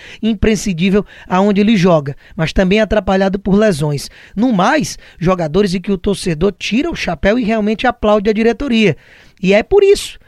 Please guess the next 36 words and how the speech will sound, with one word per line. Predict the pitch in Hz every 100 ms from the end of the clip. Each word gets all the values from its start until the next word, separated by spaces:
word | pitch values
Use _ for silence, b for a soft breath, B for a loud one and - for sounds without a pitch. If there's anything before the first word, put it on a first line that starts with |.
| b -
porque | - - - 185
já | 214 175
vem | 147 131 190 269
se | - 233
preparando | 220 226 175 147 185 254 254 -
há | 160
um | 156
bom | 170 214
tempo | - 175 220 233 233 B B -
pra | 208
pensar | 247 240 202 - 220
nisso. | 196 185 - - b b -
Quando | 202
a | 233
gente | 226 202
fala | - 202 196
que | 180
futebol | - 190 170 185
não | 185 190
é | 165
feito | - 180 185 170
a |
curto | 160 185 160 -
prazo, | 143 165 190 151
da | 151
noite | 160 165 -
pro | 170
dia, | 139 175 247 - B B B
é | 196
por | 196 330
isso. | 320 320 - b b b -
O | 214
Ceará | 190 220
vai | 233
pro | 240 -
terceiro | - - 269 - - - 262 294 277 226